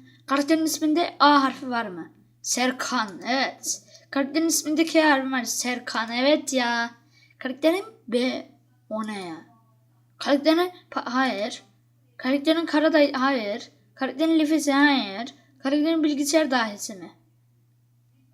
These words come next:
Bilmiyorum. Karakterin, oo, oo, oo, oo. Karakterin arabesk tü-,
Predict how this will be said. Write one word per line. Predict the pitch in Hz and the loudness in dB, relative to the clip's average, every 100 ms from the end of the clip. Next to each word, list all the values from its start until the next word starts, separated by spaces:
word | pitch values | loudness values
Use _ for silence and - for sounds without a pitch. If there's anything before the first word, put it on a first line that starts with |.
| _ _ 226 | _ _ -12
Bilmiyorum. | 226 220 185 - _ _ _ - | -10 -10 -12 -16 _ _ _ -8
Karakterin, | 254 269 302 339 349 - | -2 2 4 4 0 2
oo, | 370 | 6
oo, | 415 415 392 370 359 339 330 339 339 320 | 8 8 6 4 4 4 2 2 2 2
oo, | 330 330 320 294 | 2 2 4 4
oo. | 254 208 175 - _ _ | 4 0 -6 -14 _ _
Karakterin | - 285 285 330 339 | 2 2 4 2 4
arabesk | 311 320 330 330 - - | 4 4 4 2 -2 0
tü-, | 311 294 | 2 2